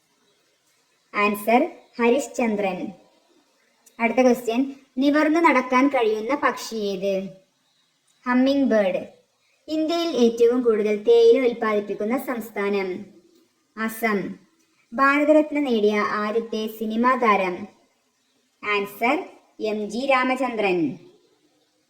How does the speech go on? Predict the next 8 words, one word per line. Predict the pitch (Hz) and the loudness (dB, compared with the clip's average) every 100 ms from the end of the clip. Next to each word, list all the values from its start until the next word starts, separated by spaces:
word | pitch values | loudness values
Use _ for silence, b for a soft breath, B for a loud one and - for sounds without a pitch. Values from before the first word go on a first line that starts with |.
| _ _ _ _ _ _ _ _ - | _ _ _ _ _ _ _ _ -2
രാത്രിയിൽ | 294 311 311 330 330 339 | 2 2 4 4 4 4
മുട്ടയ്ക്ക് | 269 226 - 233 247 233 233 | 0 -2 0 0 4 2 2
ആൺപക്ഷി | 240 240 269 285 269 294 | -2 -2 0 -2 -2 0
അടയിരിക്കുന്ന | 254 214 233 247 233 220 220 | 0 2 2 2 0 -4 -2
വിഭാഗം | 208 202 208 208 208 226 | 0 0 -2 -2 -2 -2
ഏത്? | 202 190 190 190 190 - _ _ _ _ _ _ _ _ _ _ _ _ _ _ _ - | -2 -2 -2 -2 -4 -12 _ _ _ _ _ _ _ _ _ _ _ _ _ _ _ -6
ആൻസർ | 214 220 - 233 262 | -2 -2 2 2 4
ഒട്ടകപ്പക്ഷി. | 233 - 240 247 233 226 - 220 190 | 2 2 0 0 -2 -4 -8 -12 -12